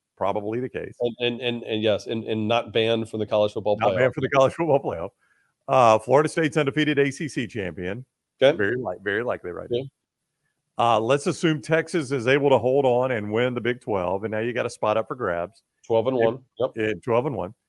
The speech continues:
Speaker 1: And then you've got Oregon sitting out there as a one-loss team. Their one loss is to Washington. They avenged that loss.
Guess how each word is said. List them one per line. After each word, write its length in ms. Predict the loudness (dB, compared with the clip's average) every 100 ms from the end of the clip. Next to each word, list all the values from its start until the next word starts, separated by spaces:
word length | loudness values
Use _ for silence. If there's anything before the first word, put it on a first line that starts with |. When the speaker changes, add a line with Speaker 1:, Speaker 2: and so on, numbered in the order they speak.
| _ _ _ _ _ 0
Speaker 1:
And 640 | 2 4 4 2 0 -8
then 880 | 0 2 2 2 0 -2 -6 -10 -14 _ _
you've 280 | -10 -6 0
got 180 | 4 4
Oregon 580 | 4 0 -2 -6 -8 -10 _ _
sitting 360 | -4 -2 0
out 160 | -2 -2
there 180 | -2 -2
as 100 | -4
a 60 |
one-loss 480 | -4 -4 -2 -4 -4
team. 220 | -8 -8
Their 120 | -8
one 140 | -8 -2
loss 200 | -4 -4
is 80 | -4
to 60 |
Washington. 420 | 2 2 2 -6
They 160 | -2 0
avenged 340 | 2 0 0
that 200 | 0 0 2
loss. 460 | 2 2 -4 -14